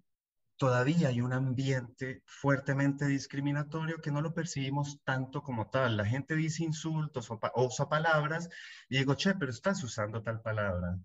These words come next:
Y me dice, "No, pero no hace ningún sentido negativo". Entonces yo digo, "¿Y por qué no dices qué frío tan hétero?".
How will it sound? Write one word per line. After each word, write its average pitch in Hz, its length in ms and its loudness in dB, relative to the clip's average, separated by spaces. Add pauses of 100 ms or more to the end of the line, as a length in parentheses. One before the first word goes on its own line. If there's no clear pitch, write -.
(600)
Y 123 60 -2
me 131 80 2
dice, 131 140 4
"No, 143 220 6
pero 123 160 2
no 120 80 0
hace 135 160 -2
ningún 123 300 0
sentido 131 400 -4
negativo". 110 720 -4 (300)
Entonces 127 320 2
yo 139 80 4
digo, 139 140 4
"¿Y 135 40 -2
por 123 200 -4
qué 135 120 0
no 147 120 2
dices 143 280 -2
qué 135 120 -2
frío 139 320 0
tan 120 180 2
hétero?". 101 520 -2